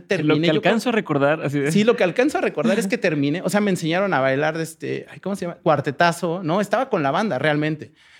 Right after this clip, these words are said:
Speaker 2: Porque ellos ahí eran unas personas cualquiera, o sea, se podían bajar y estaban,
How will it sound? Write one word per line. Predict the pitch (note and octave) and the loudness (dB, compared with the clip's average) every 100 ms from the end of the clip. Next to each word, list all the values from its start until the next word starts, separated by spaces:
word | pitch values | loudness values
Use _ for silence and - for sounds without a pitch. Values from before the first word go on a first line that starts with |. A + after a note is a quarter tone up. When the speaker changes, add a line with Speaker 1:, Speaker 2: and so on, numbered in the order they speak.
| _ _ | _ _
Speaker 2:
Porque | F3+ F3+ G3+ | 0 2 0
ellos | C4 B3 | 0 0
ahí | E3+ F#3 A3 - - | 0 0 -4 -8 -2
eran | E3 F3 F3 | 0 2 0
unas | F3 F3 | -2 -4
personas | C3+ A#2+ C#3 C3+ | -10 -10 -8 -8
cualquiera, | - D#3 D4 - | -6 -6 -4 -6
o | |
sea, | - E3 | -4 -6
se | |
podían | E3 D3 E3+ | -2 -2 0
bajar | D#3 E3 | -2 -4
y | E3 | -4
estaban, | C3 C3+ C#3 C#3 A#2 | -4 -4 -4 -4 -8